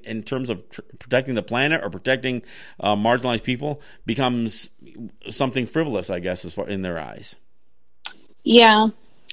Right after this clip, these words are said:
Speaker 2: One of the things that I do with my work in, uh, with Misty, which is a Missing Indigenous Sisters Tools Initiative,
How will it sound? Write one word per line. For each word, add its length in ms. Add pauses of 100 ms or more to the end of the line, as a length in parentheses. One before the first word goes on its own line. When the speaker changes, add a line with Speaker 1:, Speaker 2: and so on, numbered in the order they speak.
Speaker 2:
One 200
of 100
the 100
things 260
that 120
I 140
do 280
with 200
my 160
work 500
in, 340
uh, 320
with 240
Misty, 640
which 260
is 200
a 340
Missing 380
Indigenous 580
Sisters 460
Tools 420
Initiative, 720